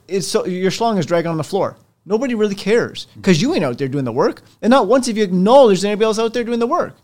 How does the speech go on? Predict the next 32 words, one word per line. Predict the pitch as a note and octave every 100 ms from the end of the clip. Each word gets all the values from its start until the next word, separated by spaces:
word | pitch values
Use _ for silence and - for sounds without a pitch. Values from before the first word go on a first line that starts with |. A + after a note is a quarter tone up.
| _ _
You | -
know | C#4+
what |
that | G#3
did | A#3
for | -
me? | F3 C#4+ G#4+ _ _ _ _
Immediate | C3+ D#3 D#3
disconnect. | D#3 - - - C3 _ _ _ _ _ _ _ _ _ _ _ _ _ _ _ _ _ _ _ _ -
So | G#3 G#3 G#3
it's | F3+
really | F3 F3+ B3 G#3 E3 - _ _ _ _ _
magical | A#2+ E3 B3+ C#3 - B2+
to | C#3+
talk | C#3+ C#3+
about | C#3+ C3
what | C#3 C3+
you, | - A#2 F#2 G#2+ -
you | D3
know, |
when | C#3 C#3
you |
say | C3+ C#3
what | B2 C#3+
happens, | C#3+ D3 C3+ B2 -
what | - C#3+
happens | D3 C#3 A#2
when. | C3 B2 A2
Well, | A2+
there's | D3 F#3+
two | - E3
different | C#3 C3 B2